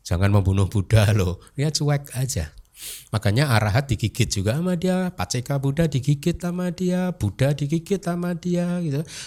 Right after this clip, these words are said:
Buddha kan sering diare, pernah baca itu nggak? Itu karena digigit ular air. <laughs> Pinggangnya sakit.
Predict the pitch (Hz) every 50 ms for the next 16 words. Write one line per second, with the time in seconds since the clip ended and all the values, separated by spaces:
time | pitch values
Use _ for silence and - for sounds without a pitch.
0 | - - 156 147 202 - 208 - 202 185 - - 190 196 196 160 - 147 143 160
1 | 160 151 123 107 107 - 143 147 156 165 165 165 160 160 151 139 143 123 - _
2 | _ - - - - 151 143 - 156 143 165 165 190 147 104 85 - - - _
3 | _ _ - - 160 214 220 208 220 220 143 156 - 190 147 - 190 180 - -
4 | 170 160 170 160 165 160 160 - - - _ _ _ _ _ _ _ _ _ _
5 | _ _ _ _ _ _ _ - 143 170 185 180 156 156 143 - - - - -
6 | - - - - - - - - - - - - - - - - 277 202 - -
7 | - - - - - - - - - - - - - - 180 160 156 170 180 202
8 | 208 185 208 190 180 - 190 151